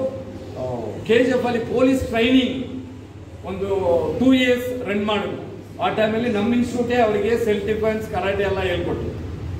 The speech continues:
So ಅದು ಬೇರೆ ಯಾರಿಗೂ ಆ ಥರ chance ಸಿಕ್ಕಲ್ಲ, ನಮಗೆ ಸಿಕ್ಕಿತ್ತು. ಆಮೇಲೆ ಗೌ-, ಗವರ್ಮೆಂಟಲ್ಲಿ ಫಂಡ್ ಮಾಡಿ every government school ಟ್ವೆಂಟಿ ಫೈವ್ ಮೆಂಬರ್ಸ್ ಟ್ರೈನ್ ಮಾಡಿದ್ವಿ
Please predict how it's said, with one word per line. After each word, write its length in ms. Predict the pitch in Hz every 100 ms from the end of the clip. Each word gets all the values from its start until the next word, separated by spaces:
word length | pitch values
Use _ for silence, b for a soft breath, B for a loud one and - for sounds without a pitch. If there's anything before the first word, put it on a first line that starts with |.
| - - - -
So 180 | 226 208
ಅದು 240 | 202 208
ಬೇರೆ 240 | 202 220 220 220 - - - - 170
ಯಾರಿಗೂ 320 | 214 247 226
ಆ 100 | 214
ಥರ 240 | 220 208 202
chance 260 | 208 240 -
ಸಿಕ್ಕಲ್ಲ, 320 | - 226 208
ನಮಗೆ 400 | 220 214 214 208
ಸಿಕ್ಕಿತ್ತು. 520 | 202 214 220 214 - - - - - - - - 170
ಆಮೇಲೆ 280 | 208 240 262 180
ಗೌ-, 200 | 202 -
ಗವರ್ಮೆಂಟಲ್ಲಿ 760 | 208 262 262 262 247 247 240 269
ಫಂಡ್ 560 | 285 - 208 240 254 233
ಮಾಡಿ 500 | 226 233 269 - - - - - - - - 190
every 240 | 262 285
government 500 | 254 254 262 262 247
school 580 | - - 247 208 - 208
ಟ್ವೆಂಟಿ 300 | 202 214 254
ಫೈವ್ 200 | 247 233
ಮೆಂಬರ್ಸ್ 420 | 226 226 233 -
ಟ್ರೈನ್ 260 | 190 196 196
ಮಾಡಿದ್ವಿ 340 | 175 147 -